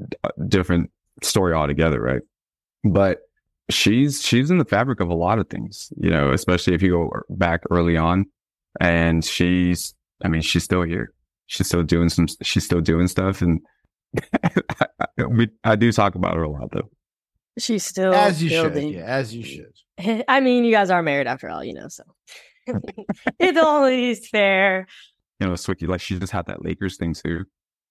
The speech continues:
Speaker 1: You know what I mean? I don't know if
Speaker 2: Yeah.
Speaker 1: you guys saw
Speaker 2: Oh my
Speaker 1: that.
Speaker 2: God, we were supposed to bring
Speaker 1: And,
Speaker 2: that
Speaker 1: like
Speaker 2: up. We literally kept mentioning, we're like, "We gotta bring up the Swicky
Speaker 1: Oh,
Speaker 2: Lakers
Speaker 1: she,
Speaker 2: thing."
Speaker 1: she came up, like, a million times, but, like, just that
Speaker 2: <laughs>
Speaker 1: one thing never came up. But, like,
Speaker 2: Damn
Speaker 1: no,
Speaker 2: it.
Speaker 1: but, like, we're, we're still waiting, like,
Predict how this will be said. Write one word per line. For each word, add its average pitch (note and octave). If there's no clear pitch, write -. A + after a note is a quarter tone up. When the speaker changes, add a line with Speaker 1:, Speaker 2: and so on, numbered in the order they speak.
Speaker 1:
You -
know -
what -
I -
mean? F2+
I -
don't F2+
know F#2
if -
Speaker 2:
Yeah. -
Speaker 1:
you -
guys E2+
saw -
Speaker 2:
Oh -
my A4
Speaker 1:
that. -
Speaker 2:
God, G4
we E4+
were F4+
supposed F4+
to G4
bring D#4+
Speaker 1:
And, E4+
Speaker 2:
that D#4+
Speaker 1:
like -
Speaker 2:
up. D4
We C4+
literally D4+
kept C#4+
mentioning, B3
we're A3
like, G3+
"We A3+
gotta A#3+
bring A3+
up A3+
the G#3+
Swicky A#3
Speaker 1:
Oh, A3+
Speaker 2:
Lakers A3+
Speaker 1:
she, A3
Speaker 2:
thing." F#3+
Speaker 1:
she D#3+
came C#3+
up, C#3+
like, C3
a A#2
million A2
times, G#2
but, B2
like, G#2
just A2+
that G#2+
Speaker 2:
<laughs> -
Speaker 1:
one G#2
thing G#2
never G2
came G2
up. -
But, A2
like, G#2
Speaker 2:
Damn F4+
Speaker 1:
no, -
Speaker 2:
it. -
Speaker 1:
but, -
like, B2
we're, B2
we're D3+
still F3+
waiting, B2+
like, G2